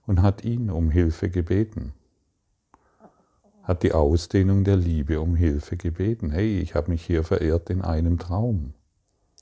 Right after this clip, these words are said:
Zumindest ist er mal irgendwann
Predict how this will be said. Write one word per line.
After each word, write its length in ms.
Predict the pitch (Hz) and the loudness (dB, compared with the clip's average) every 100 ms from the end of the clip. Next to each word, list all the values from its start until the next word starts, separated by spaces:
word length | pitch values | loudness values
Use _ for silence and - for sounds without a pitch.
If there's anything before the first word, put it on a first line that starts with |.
| _ _ _ _ _ _ _ _ _ _ | _ _ _ _ _ _ _ _ _ _
Zumindest 640 | - 92 82 80 104 104 | 4 4 6 2 -2 -2
ist 140 | 107 101 | -4 -2
er 60 | |
mal 220 | 92 90 69 | -2 0 0
irgendwann 840 | 82 101 110 - 76 82 107 127 | 0 0 0 0 0 0 -2 -2